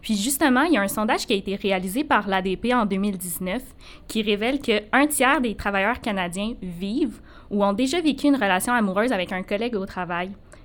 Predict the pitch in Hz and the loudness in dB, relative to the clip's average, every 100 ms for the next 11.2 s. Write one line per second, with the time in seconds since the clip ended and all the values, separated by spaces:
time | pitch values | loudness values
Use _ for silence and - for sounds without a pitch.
0 | - 208 190 208 277 285 - 269 226 269 | -10 -2 -2 2 6 6 6 4 4 4
1 | 214 208 247 - 202 190 226 262 - 202 | 4 4 2 0 -2 -4 -2 -2 0 0
2 | 220 233 214 196 196 202 233 208 190 190 | 2 2 0 -4 -2 -2 0 0 2 0
3 | - 226 247 - 190 190 196 190 190 226 | 0 -2 -2 -2 -2 0 -2 0 -2 -2
4 | 254 175 - 240 220 247 214 180 190 240 | -2 -6 -4 -4 -2 -2 -2 -2 -2 -2
5 | 196 - 220 208 196 202 - 359 285 311 | -4 -2 -2 0 -2 -4 -4 -4 -2 -2
6 | 370 220 185 - 226 214 240 247 220 185 | -2 -2 -4 -2 0 0 0 0 0 -2
7 | 175 180 185 170 185 240 - - - 208 | -2 -4 -2 -2 -2 -4 -10 -20 -10 -6
8 | 202 262 254 190 190 190 185 233 240 185 | 2 2 2 0 0 0 0 -2 0 -2
9 | 170 170 208 220 196 180 170 170 185 - | -2 0 0 0 -2 -6 -6 -8 -10 -12
10 | - - 220 240 233 370 359 269 262 349 | -20 -6 0 4 4 2 2 2 2 2
11 | 427 - | 2 0